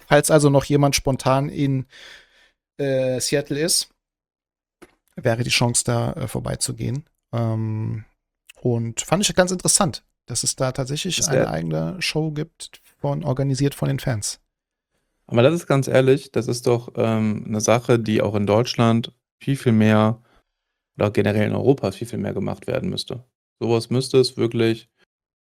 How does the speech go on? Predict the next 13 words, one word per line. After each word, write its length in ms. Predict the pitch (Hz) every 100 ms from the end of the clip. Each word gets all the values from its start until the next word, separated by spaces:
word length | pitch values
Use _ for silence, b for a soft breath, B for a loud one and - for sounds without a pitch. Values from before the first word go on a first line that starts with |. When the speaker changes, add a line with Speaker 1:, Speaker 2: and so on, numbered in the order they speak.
| -
Speaker 2:
ähm, 400 | 104 101 101 -
bei 120 | 104
Fußballspielen 720 | - 165 123 120 - 113 110
geben, 360 | 110 107 110 110
sowas 300 | 117 104 -
muss 200 | 113 117
es, 340 | 113 - -
ähm, 380 | 104 101 101 101
bei, 280 | 101 98 101
bei, 300 | 95 101 98
bei 300 | - - 90
Basketballspielen 880 | - 117 - 113 107 - 107 104 104
geben. 420 | 98 101 101 -